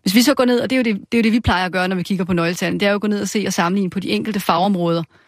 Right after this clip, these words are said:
på skolerne, på daginstitutioner, og hvordan er det, vi ligger i forhold til andre kommuner. Og der kan vi bare se,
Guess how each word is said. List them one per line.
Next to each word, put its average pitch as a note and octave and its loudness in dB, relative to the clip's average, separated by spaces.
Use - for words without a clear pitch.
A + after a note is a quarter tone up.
på - -6
skolerne, G#3 0
på G3 -8
daginstitutioner, F#3+ -2
og - -2
hvordan F#3+ 0
er F#3 0
det, G3 -2
vi G#3 0
ligger F#3+ 2
i G3 -2
forhold F#3 -4
til E3+ -4
andre E3+ -2
kommuner. F3+ 0
Og F#3 -2
der A3+ 0
kan A#3+ 0
vi A3 -2
bare F#3 -2
se, - -2